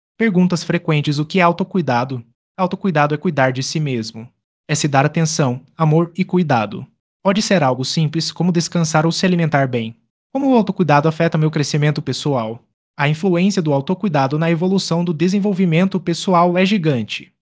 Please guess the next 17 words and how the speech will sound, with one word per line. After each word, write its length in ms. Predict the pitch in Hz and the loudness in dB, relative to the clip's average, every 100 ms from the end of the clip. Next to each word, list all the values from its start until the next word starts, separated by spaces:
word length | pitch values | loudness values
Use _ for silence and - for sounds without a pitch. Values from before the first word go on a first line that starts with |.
| _ | _
Quando 180 | 156 175 | 2 4
você 220 | 190 220 | 2 2
se 140 | - | 0
cuida, 420 | 240 156 120 104 104 | 2 2 2 0 -6
fica 280 | - 175 170 | -4 0 2
mais 280 | 139 160 - | 2 2 2
feliz 400 | 214 185 180 - | 2 4 2 0
e 60 | 190 | -4
confiante. 800 | 202 196 196 139 110 - - _ _ _ - | 0 0 2 2 0 -4 -8 _ _ _ -2
Isso 200 | 214 226 | 0 2
te 120 | 208 | 2
ajuda 280 | 180 165 190 | 4 6 4
a 40 | |
crescer 480 | 196 160 - 160 156 | 2 0 2 0 0
e 100 | 170 | 2
aprender 440 | 170 175 202 139 135 | 2 4 4 4 2
mais. 580 | 139 113 104 - - | 0 -2 -4 -6 -8